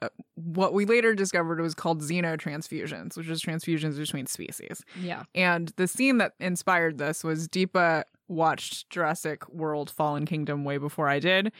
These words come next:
Speaker 2: Yes,
Speaker 1: was like,
Speaker 2: 'cause it was
Speaker 1: "They
Speaker 2: on
Speaker 1: put
Speaker 2: H B O.
Speaker 1: blood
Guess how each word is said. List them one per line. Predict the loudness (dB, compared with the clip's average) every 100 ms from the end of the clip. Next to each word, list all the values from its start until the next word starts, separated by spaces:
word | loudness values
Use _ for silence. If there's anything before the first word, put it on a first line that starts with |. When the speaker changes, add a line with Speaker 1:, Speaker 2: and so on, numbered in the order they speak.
| -10 -2
Speaker 2:
Yes, | 2 4
Speaker 1:
was | 2
like, | 2 2 2
Speaker 2:
'cause | 2
it | 6
was | 8
Speaker 1:
"They | 8 8
Speaker 2:
on | 6
Speaker 1:
put | 6
Speaker 2:
H |
B | 4 6
O. |
Speaker 1:
blood | 6 8 6 4 0